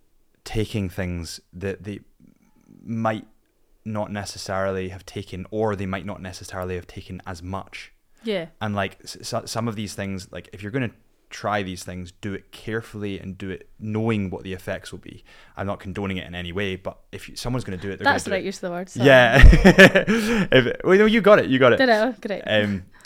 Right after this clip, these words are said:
Speaker 1: I, you're not condoning it in any way. I don't think these things are good for your brain in general. Um, but if a young person's gonna do it, they're gonna do it.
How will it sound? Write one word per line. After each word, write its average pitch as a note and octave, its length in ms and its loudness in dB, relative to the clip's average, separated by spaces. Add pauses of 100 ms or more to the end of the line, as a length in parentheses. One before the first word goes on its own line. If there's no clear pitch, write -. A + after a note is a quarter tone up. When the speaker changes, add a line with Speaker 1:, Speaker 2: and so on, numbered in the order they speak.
(140)
Speaker 1:
I, A#2+ 120 -6
you're C3 180 -4
not C3 160 0
condoning G#2 320 -4
it - 60 -8
in G2 80 -8
any C3+ 300 0
way. G#2+ 380 0
I G2+ 80 -6
don't G2+ 220 -8
think F#2+ 160 -12
these F#2+ 160 -10
things F#2 280 -10
are F2+ 60 -10
good F2+ 140 -12
for - 100 -12
your F#2 140 -6
brain F#2+ 340 -4 (340)
in F#2+ 140 -10
general. F2+ 400 -4 (460)
Um, G2 460 -2 (640)
but G#2+ 360 0
if - 200 -8
a F3 60 -4
young F#3 180 2
person's A#2+ 340 -4
gonna G#2 180 -2
do F2+ 160 -12
it, - 80 -14
they're G2 100 -12
gonna C#3 140 -12
do - 120 -20
it. - 100 -20